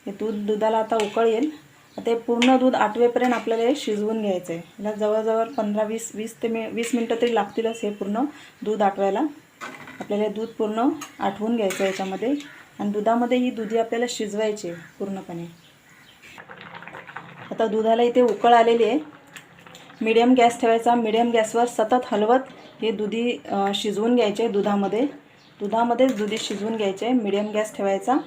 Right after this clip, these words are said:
आणि सतत हलवत राहायचं आहे. आपल्याला पूर्ण हलवून या दुधामध्ये दुधी शिजवून घ्यायचे आणि दूध आटवायचं आहे पूर्णपणे आपल्याला. इथे आता दूध आपण चांगलं आटवतोय. दुधामध्ये आपण दुधीचा,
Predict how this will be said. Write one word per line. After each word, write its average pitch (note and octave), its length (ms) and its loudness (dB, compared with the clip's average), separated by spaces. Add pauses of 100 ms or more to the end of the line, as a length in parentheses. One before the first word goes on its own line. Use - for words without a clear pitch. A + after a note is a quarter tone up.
आणि G3+ 120 -6
सतत A3+ 300 0 (160)
हलवत G3+ 280 0
राहायचं F#3+ 280 -2
आहे. D4+ 80 0 (400)
आपल्याला G#3 240 -4
पूर्ण G#3 240 -4
हलवून G#3+ 420 2 (1000)
या G3+ 60 0
दुधामध्ये G#3+ 520 2
दुधी A3 440 -4
शिजवून A3+ 360 -2
घ्यायचे G#3 240 0
आणि B3+ 100 6
दूध A#3+ 200 4
आटवायचं A3 500 2
आहे A#3 80 2
पूर्णपणे F#3+ 420 -4
आपल्याला. E3+ 360 -8 (1900)
इथे A3+ 180 0
आता A3 200 4
दूध A3+ 260 0
आपण A#3 240 0
चांगलं A3 280 -2
आटवतोय. G#3+ 520 0
दुधामध्ये A#3 600 0
आपण B3+ 300 4
दुधीचा, A3 560 -2